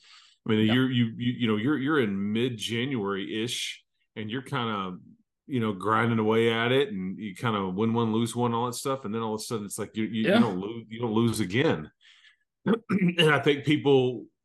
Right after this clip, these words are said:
Speaker 1: like, just kind of confidence built, and you started really enjoying it. The tricky thing about this year for Tech fans is that there were some expectations with it, and you had a lot back, and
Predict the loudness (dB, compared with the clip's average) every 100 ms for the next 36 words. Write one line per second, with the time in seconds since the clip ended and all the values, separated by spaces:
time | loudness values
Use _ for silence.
0 | _ _ _ -4 -2 -2 -4 -6 -4 -2
1 | -2 -4 -6 -4 -4 -2 -6 -4 0 0
2 | 0 -8 -4 -4 -4 -4 -4 -2 -4 -6
3 | -6 -4 -6 -10 _ _ _ -8 0 2
4 | 2 2 2 2 2 0 -2 -8 -4 -4
5 | -4 -4 -4 -2 -4 -6 -10 _ _ _
6 | _ _ _ _ _ _ -4 -2 -2 -4
7 | -2 -2 0 -2 -4 -2 -2 -2 -6 _
8 | _ -20 -18 -4 -2 0 0 -2 -2 -4
9 | -4 -4 -8 -6 -4 -4 -6 -10 -10 -14
10 | -14 _ _ _ _ -6 2 2 6 2
11 | 2 -8 0 2 4 4 2 2 2 0
12 | -4 -2 -2 -8 -20 -20 -12 -6 -4 -2
13 | -2 -4